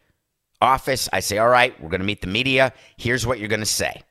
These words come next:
Antonio Brown is off the team. That has nothing to do why,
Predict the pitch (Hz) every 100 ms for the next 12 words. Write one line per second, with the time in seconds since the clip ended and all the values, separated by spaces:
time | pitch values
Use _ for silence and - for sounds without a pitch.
0 | _ _ _ _ _ _ _ _ _ _
1 | _ 78 80 - 123 113 107 101 98 104
2 | 101 98 - - 98 95 - - 123 139
3 | 131 123 - - _ - 110 101 95 90
4 | 73 104 147 - 151 131 110 127 123 113
5 | 113 113 117 117